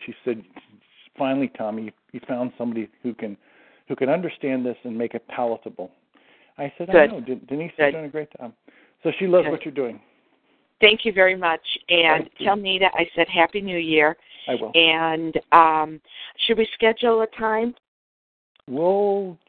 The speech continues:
Speaker 1: try our usual time. Do you wanna try next Tuesday, or you wanna take a week off?
Speaker 2: Um, hang on.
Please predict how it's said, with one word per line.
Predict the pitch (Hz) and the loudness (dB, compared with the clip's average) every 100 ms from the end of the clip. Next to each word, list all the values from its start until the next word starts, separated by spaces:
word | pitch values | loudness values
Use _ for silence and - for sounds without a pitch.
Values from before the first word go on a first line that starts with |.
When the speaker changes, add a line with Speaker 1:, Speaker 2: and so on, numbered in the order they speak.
| - | -10
Speaker 1:
try | 170 175 175 170 | -10 -8 -10 -8
our | 135 | -6
usual | 143 156 156 156 147 | -4 -4 -4 -4 -6
time. | - 151 147 151 | -6 -6 -4 -6
Do | - _ _ _ _ - | -14 _ _ _ _ -4
you | 143 | 0
wanna | 147 | 0
try | 135 165 156 147 _ _ _ _ _ _ _ | -4 -4 -4 -4 _ _ _ _ _ _ _
next | 143 151 - _ - | -12 -12 -14 _ -10
Tuesday, | 190 208 | -6 -4
or | 170 | -2
you | 143 | -2
wanna | 131 123 - _ | -2 -4 -10 _
take | 143 131 | -8 -6
a | |
week | 123 123 117 | -6 -6 -6
off? | 98 - _ _ _ _ _ _ _ - | -10 -12 _ _ _ _ _ _ _ -4
Speaker 2:
Um, | 185 180 180 180 - | 0 0 0 -8 -16
hang | - 202 196 | -12 -8 -4
on. | 175 | -2